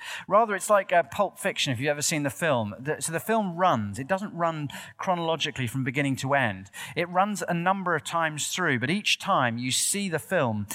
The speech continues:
effectively from the perspective of a different character. And that's what goes on in Revelation. We see the same events of world history, the same realities,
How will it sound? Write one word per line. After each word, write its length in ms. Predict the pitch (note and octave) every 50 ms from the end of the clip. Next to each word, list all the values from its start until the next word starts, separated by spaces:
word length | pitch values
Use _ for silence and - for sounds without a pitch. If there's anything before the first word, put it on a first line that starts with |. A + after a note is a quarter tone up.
| - - -
effectively 680 | D3 C3+ - - G3 - - - F3 C#3 A#2+ A#2 A2+ A2+
from 400 | A2 - - C#3 C3+ C3+ C3+ - - - - - - _ -
the 80 | D#3
perspective 540 | - - D3 - - - E3 - - - D3+
of 120 | C#3+ C#3 C3+
a 40 |
different 380 | C3 C#3 C3+ A#2+ - C3 B2+ A2+
character. 520 | - - E3+ D3+ B2 A2 - - - - - _ _ _ _ _ _ _ _ _ -
And 100 | D#3 D#3+
that's 220 | F3+ G#3 G3+ - G#3+
what 120 | F#3+ B2+
goes 220 | - D#3+ D#3 C#3+
on 120 | D3+ D3 D3
in 80 | C#3+
Revelation. 720 | C#3 D3 C#3+ C3+ C#3+ D3+ D3+ D#3 C#3+ - - A2+ - - - _ _ - - - - -
We 100 | - D#3+
see 120 | D#3 - F#3+
the 80 | D#3+
same 440 | E3 - - - E3+ F3 F#3+ G#3 G#3
events 400 | G3+ E3 D3+ C#3 C3+ D3 - -
of 120 | D#3+ C3 B2+
world 340 | C#3 C#3+ D3+ D#3 D#3 -
history, 600 | - - B2 A2 - - - - - - - - G#2+ _ - - - - -
the 100 | - C#3
same 400 | - - - F3 F#3 F#3+ F#3 F3
realities, 800 | E3+ E3 D#3+ D#3 D3 C#3+ C3 A#2 - - A#2 G#2+ F2 A2 B2 -